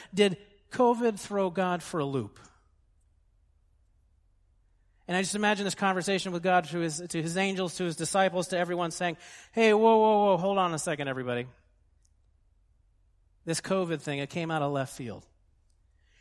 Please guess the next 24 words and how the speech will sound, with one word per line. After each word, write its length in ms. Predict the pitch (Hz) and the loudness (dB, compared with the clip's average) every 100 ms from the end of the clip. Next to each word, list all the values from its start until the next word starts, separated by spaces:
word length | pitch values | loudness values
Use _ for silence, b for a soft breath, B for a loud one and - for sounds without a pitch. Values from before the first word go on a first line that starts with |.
| b | b
I 100 | 151 | -4
think 160 | 180 190 | -2 -2
we're 120 | 190 | -2
gonna 200 | 190 185 | -2 -2
have 180 | 180 175 | -2 -4
to 80 | 165 | -4
call 260 | 170 165 | 0 0
time 300 | 156 170 165 | 0 -4 -4
out, 280 | 160 147 165 _ _ _ _ - | -4 -4 -6 _ _ _ _ -10
and 100 | 165 | -6
we're 120 | 160 | -2
gonna, 320 | 156 156 151 165 | 0 0 -2 -2
we're, 180 | 160 | -2
we're 200 | 165 160 160 | -2 -2 -2
gonna 120 | 156 | -2
put 140 | 185 | -2
a 40 | 170 | -2
little 160 | 165 | -2
hiatus 540 | 156 165 160 175 180 170 | 0 0 2 0 -2 -4
on 120 | 156 | -6
the 60 | |
mission 380 | 139 156 - 127 | -4 -6 -6 -6
right 200 | 120 104 | -6 -8
now." 240 | 101 85 | -10 -14